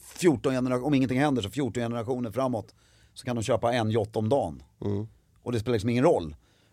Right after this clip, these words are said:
Speaker 1: Och, eh, när vi, det, n-, när vi har satt oss i den situationen igen,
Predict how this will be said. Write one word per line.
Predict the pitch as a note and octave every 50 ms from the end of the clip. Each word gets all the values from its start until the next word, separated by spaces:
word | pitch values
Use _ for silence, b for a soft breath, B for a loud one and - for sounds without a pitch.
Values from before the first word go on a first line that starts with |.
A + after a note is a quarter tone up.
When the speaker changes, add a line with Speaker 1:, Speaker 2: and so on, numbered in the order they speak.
| _ _ -
Speaker 1:
Och, | C3 C3 G#2 - - - _ _ _ _ _ _ _ _ _ _ _ _ _ _ _ _ _ - - -
eh, | B2+ C#3 - - - D3+
när | D3+ C3+
vi, | C#3 D3 D3 D3+
det, | D3+ D3 C#3 C#3+ D#3
n-, | D#3+ D3+ A#2+ - D#3 D#3 B2+
när | D3+ D3+ C#3
vi | D3
har | C#3+ C#3
satt | - E3 C#3 - -
oss | C3+ A#2
i | C#3+
den | D#3+ F3+ F#3+ D3+
situationen | E3 - C#3 G#2 C3 B2 A#2 A2+ A2 A2+
igen, | C#3 D#3 C3 A#2 G#2 F2